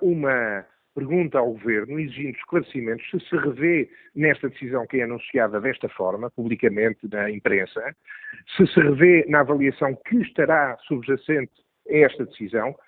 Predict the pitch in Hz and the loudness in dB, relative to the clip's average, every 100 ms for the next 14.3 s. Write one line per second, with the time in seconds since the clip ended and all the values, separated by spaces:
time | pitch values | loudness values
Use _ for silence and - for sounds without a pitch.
0 | _ 170 170 151 - 143 165 175 - 185 | _ 2 4 2 0 0 0 -2 -2 -2
1 | 123 - 139 190 131 131 127 151 - - | -2 -4 -2 0 6 6 4 -2 -12 0
2 | - 123 - 165 131 - 123 - 131 - | 2 2 2 2 0 -2 -6 -6 -10 -6
3 | 110 110 104 104 120 - - - 135 127 | -2 0 4 4 2 -8 -20 -2 0 2
4 | 180 151 - 131 120 120 104 - 131 123 | 4 4 4 4 4 2 -2 -4 -4 -2
5 | 117 123 110 143 180 143 - 139 117 101 | 2 6 6 4 0 0 4 4 4 0
6 | 127 110 101 113 107 104 101 107 104 104 | -4 -6 -8 -10 -4 -4 -4 -8 -6 -2
7 | 101 107 107 107 123 - - - 147 151 | 2 6 6 6 -2 -4 -20 -4 6 6
8 | 147 139 127 131 131 127 - - 127 113 | 6 4 6 4 4 -2 -6 -6 -2 -2
9 | - 156 135 117 - 143 - - 160 160 | -2 -2 0 0 -2 0 0 -2 -8 -8
10 | - 131 113 151 147 165 - 196 160 - | -2 -2 -2 -4 -6 -10 0 2 2 2
11 | 175 180 180 170 - 139 139 160 - - | 4 4 2 -2 -2 -2 -2 -6 -8 -10
12 | 113 117 117 - 127 110 120 120 - - | -2 -2 -2 -2 -2 0 -4 -6 -18 -20
13 | _ 156 139 131 - 120 107 127 117 123 | _ 6 8 6 2 0 0 -2 0 0
14 | 151 135 110 | 2 2 0